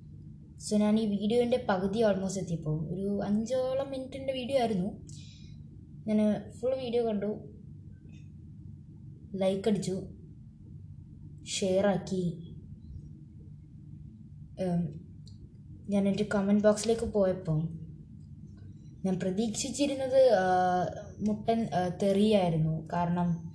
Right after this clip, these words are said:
ട്രംപിൻ്റെ ഹേറ്റേഴ്സ് ലോകം മൊത്തം പരന്നിരിക്കുകയാണ്. യു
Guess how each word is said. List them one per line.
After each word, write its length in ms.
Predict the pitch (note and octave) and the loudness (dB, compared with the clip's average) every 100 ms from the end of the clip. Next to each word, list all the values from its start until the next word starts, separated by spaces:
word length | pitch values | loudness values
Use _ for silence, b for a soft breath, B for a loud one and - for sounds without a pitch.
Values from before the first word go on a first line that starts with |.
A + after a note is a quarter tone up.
| B B B B - | B B B B 4
ട്രംപിൻ്റെ 480 | G#3 G3+ G#3 A3 | 6 6 4 4
ഹേറ്റേഴ്സ് 580 | G#3 G3+ G3 G3 F#3+ F#3+ F#3+ | 4 4 4 4 6 4 4
ലോകം 300 | F3+ F3 F3+ | 4 4 2
മൊത്തം 260 | F3 E3+ F3 | 0 0 0
പരന്നിരിക്കുകയാണ്. 720 | F3 E3 F3+ D#3+ D3 C#3+ - - - - - - - - - - - - - - B B B B - - - - | 2 2 2 0 -2 -6 -8 -12 -14 -14 -6 -6 -6 -12 -14 -14 -14 -14 -16 -16 B B B B -18 -16 -10 0
യു 160 | G3 | 6